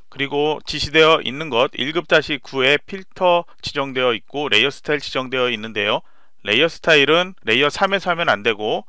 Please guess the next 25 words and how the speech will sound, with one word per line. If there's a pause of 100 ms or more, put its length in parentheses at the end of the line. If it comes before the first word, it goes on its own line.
이미지를
클리핑
마스크
하고
있는
쉐이프
일에서
해야
됩니다. (120)
그래서
레이어
패널에서
쉐이프
일을
선택을
해주세요. (760)
레이어
패널
하단에서
에프엑스
눌러주고 (160)
스트로크를
지정을
해주세요. (500)
스트로크에서